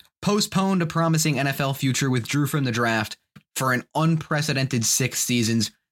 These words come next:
started all thirteen games directly in the middle last year, and he will be bolstered, so to speak, by the experienced pass rushing duo of Savion Johnson and Davin Vann. Those guys are both finally a hundred percent healthy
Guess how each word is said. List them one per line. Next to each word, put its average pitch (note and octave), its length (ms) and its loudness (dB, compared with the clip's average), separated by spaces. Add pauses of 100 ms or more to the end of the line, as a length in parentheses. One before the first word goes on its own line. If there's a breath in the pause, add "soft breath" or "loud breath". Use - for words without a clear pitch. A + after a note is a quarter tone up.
(180)
started F#3 280 0
all F3 200 2
thirteen F#3+ 520 0
games E3 300 2
directly C#3+ 420 0
in C#3 80 2
the B2 60 2
middle B2 200 2
last A#2 340 0
year, A2+ 340 0 (460)
and B2 180 0
he D#3+ 240 2
will E3+ 160 2
be C#3 340 0 (520)
bolstered, D#3 580 0
so A#2+ 180 0
to G#2+ 100 0
speak, A#2 400 0 (560)
by C#3 220 0
the C#3 120 2
experienced D#3 640 0
pass C#3 300 -2
rushing C#3 300 0
duo C3+ 360 0
of G#2+ 80 -2
Savion B2 500 0
Johnson B2 480 0
and G#2+ 260 0
Davin A2+ 360 0
Vann. A2+ 500 0 (260)
Those D3 200 0
guys D3+ 180 0
are C#3 60 0
both C#3 200 -2
finally C#3 420 0
a A#2+ 60 0
hundred A#2+ 280 0
percent A#2 280 0
healthy B2+ 480 0